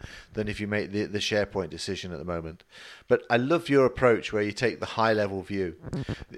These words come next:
Uh, the, the other thing, of course, is that development stuff, like, you know, all the, y-, the Viva stuff,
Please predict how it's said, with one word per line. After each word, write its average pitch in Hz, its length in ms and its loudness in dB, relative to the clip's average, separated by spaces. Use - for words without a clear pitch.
Uh, 110 140 -2
the, 143 140 -4
the 147 220 2
other 156 120 2
thing, 120 200 0
of 110 100 -2
course, 110 260 2
is 117 140 -4
that 110 200 2
development 107 420 2
stuff, - 280 -4
like, 104 560 0
you 104 80 -8
know, 101 160 -2
all 113 260 4
the, 101 460 -2
y-, 104 140 0
the 98 180 -4
Viva 101 360 -2
stuff, 98 560 -2